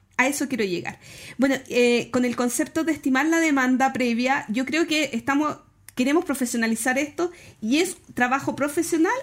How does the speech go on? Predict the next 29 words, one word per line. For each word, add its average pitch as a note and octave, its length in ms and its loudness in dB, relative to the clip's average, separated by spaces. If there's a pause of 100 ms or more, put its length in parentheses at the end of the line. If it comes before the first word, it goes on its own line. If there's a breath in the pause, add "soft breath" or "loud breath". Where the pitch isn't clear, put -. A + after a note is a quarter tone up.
(300)
eh, A#3 480 0
estimar A#3+ 340 0
la A#3+ 100 2
demanda A#3+ 400 2
previa A3+ 440 0 (200 loud breath)
en A3+ 120 0
las A3+ 120 2
empresas. G3+ 600 -2 (520 loud breath)
Eh, A#3+ 520 -2
con C4+ 160 0
el C4 80 -2
concepto D#4 480 0
de D#4 100 2
sumar D4 420 0
para C4 200 0
algunos, D#4 640 2 (240 soft breath)
bueno, C#4+ 200 4
y B3+ 160 0
juegos D4+ 300 2
como D4+ 220 4
Seven D4 380 2
Continent, C#4+ 760 2
que C4 140 -2
solamente D#4+ 560 4
van D4+ 140 4
a D4+ 40 0
salir C#4+ 300 0
en C#4+ 100 2
Kickstarter, C#4 800 -4